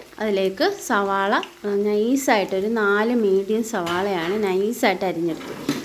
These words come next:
ഈ ഒരു ഓപ്ഷൻ, ഈ ഒരു, ഏ, സെക്ഷൻ വേണമെങ്കിൽ നിങ്ങൾക്ക് മാറ്റാം. അത് കാരണം, ഏ, ഒരുപാട് ഓയിൽ വേണ്ടാത്തവർക്ക് അല്ലെങ്കിൽ ഈ സവാള വേണ്ടാത്തവർക്ക് ഒഴിവാക്കാം കേട്ടോ. ഞാനിത് എക്സ്ട്രാ ടേസ്റ്റിന് വേണ്ടി, നമ്മൾ ബിരിയാണിക്കൊക്കെ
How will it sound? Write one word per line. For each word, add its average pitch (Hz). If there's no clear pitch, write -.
ഈ 349
ഒരു 339
ഓപ്ഷൻ, 226
ഈ 220
ഒരു, 233
ഏ, 185
സെക്ഷൻ 196
വേണമെങ്കിൽ 180
നിങ്ങൾക്ക് 175
മാറ്റാം. 202
അത് 180
കാരണം, 208
ഏ, 220
ഒരുപാട് 269
ഓയിൽ 240
വേണ്ടാത്തവർക്ക് 240
അല്ലെങ്കിൽ 220
ഈ 233
സവാള 214
വേണ്ടാത്തവർക്ക് 208
ഒഴിവാക്കാം 247
കേട്ടോ. 156
ഞാനിത് 254
എക്സ്ട്രാ 233
ടേസ്റ്റിന് 196
വേണ്ടി, 185
നമ്മൾ 208
ബിരിയാണിക്കൊക്കെ 208